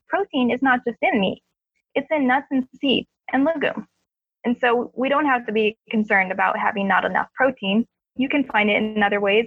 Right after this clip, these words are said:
But when I did the Bradley class, they talk about eighty to a hundred grams of protein a day, which is a lot. A lot of bodybuilders will do about that or more, um, actually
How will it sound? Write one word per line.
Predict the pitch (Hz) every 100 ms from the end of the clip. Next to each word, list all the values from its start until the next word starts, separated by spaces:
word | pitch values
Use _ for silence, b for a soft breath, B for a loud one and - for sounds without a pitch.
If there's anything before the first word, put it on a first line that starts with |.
| -
But | 208 208 - _
when | 214 226
I | 214
did | 214
the | 202
Bradley | 208 208 208
class, | - 202 196
they | 202
talk | 208 196
about | 196 -
eighty | 214 226
to | -
a | 202 202
hundred | 208 208
grams | 196 202 196
of | 190
protein | 190 185 196 190 -
a | -
day, | 185 - - _ _ _ _ _ -
which | 220
is | 269
a | 208
lot. | 202 - - -
A |
lot | 214 208
of | 208
bodybuilders | 190 190 190 69 - 220
will | - - - _ - 208
do |
about | 202 180 175
that | 160 151
or | 151
more, | 139 52 - _ _ _ -
um, | 95 76 -
actually | - 185